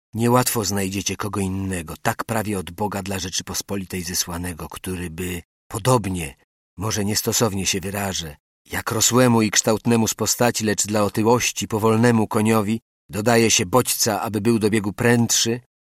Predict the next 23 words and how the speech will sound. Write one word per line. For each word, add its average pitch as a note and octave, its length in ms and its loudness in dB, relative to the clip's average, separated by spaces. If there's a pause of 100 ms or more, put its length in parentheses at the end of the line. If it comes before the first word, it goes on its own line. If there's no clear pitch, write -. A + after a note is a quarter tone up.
(380)
on B2+ 200 4
jak A#2+ 260 4
ja A#2 200 6
was G2+ 200 2
pobudzał, E2+ 640 -6 (120)
podniecał, G#2+ 680 0 (160)
zachęcał A2 760 0 (580)
i A#2 80 -8
każdego A#2 440 2
dnia G#2+ 220 2
do G2 140 0
was F2+ 240 -2
wołał. D#2+ 600 -8 (440)
Takiego A#2+ 380 2
drugiego G#2+ 460 0
niełatwo G#2 440 0
znajdziecie, F#2 500 -6
Ateńczycy. - 680 -10 (720)
Zatem A2+ 320 0
jeśli A2 300 2
rad G#2+ 180 2
moich G#2+ 400 0
usłuchacie, F#2+ 760 -6